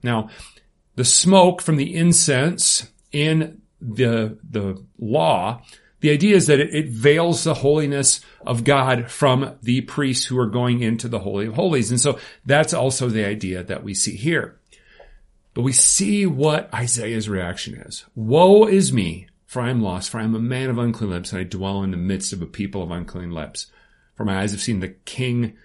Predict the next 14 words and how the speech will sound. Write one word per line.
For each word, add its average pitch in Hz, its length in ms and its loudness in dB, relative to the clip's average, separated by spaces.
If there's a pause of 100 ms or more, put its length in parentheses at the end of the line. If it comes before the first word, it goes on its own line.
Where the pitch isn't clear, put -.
(260)
the 95 100 -6
Lord 95 240 2
of 95 100 -4
hosts." 73 480 -8 (1300)
This 123 180 2
is 165 120 -2
a 120 60 -2
really 98 280 0
powerful 107 720 -4
thing, 110 380 -2 (920)
because 139 280 4
we 190 160 4
have 165 160 2
seen 165 560 4